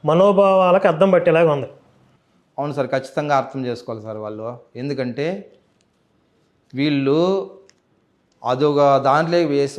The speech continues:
Speaker 2: వాళ్ళ బ్రతుల తెరువు కోసం వాళ్ళు చూసుకుంటా అంటే నాకు, నేను ఇప్పుడు నేను పడిండే శ్రమ, నన్ను ఎన్ని రోజులు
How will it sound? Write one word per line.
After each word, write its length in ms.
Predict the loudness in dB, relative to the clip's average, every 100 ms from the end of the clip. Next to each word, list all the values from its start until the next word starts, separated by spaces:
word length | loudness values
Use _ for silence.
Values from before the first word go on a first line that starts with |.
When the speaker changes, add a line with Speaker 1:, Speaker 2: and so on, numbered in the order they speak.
| -4
Speaker 2:
వాళ్ళ 160 | -2 -2
బ్రతుల 260 | -4 -4 -4 -4
తెరువు 220 | -4 -2 -4
కోసం 200 | -4 -6
వాళ్ళు 140 | -8 -6
చూసుకుంటా 360 | -10 -10 -8 -8
అంటే 220 | -8 -6 -6 -6 -12 _ _ -12 -6
నాకు, 340 | -4 -4 -4 -2 -2 -4 -14 _ _ -6
నేను 140 | -4
ఇప్పుడు 160 | -4 -6 -2
నేను 140 | 0 0
పడిండే 280 | 0 -2 -4
శ్రమ, 280 | -2 -2 -2 -4
నన్ను 180 | -6 -4 -4
ఎన్ని 140 | -4 -4
రోజులు 200 | -2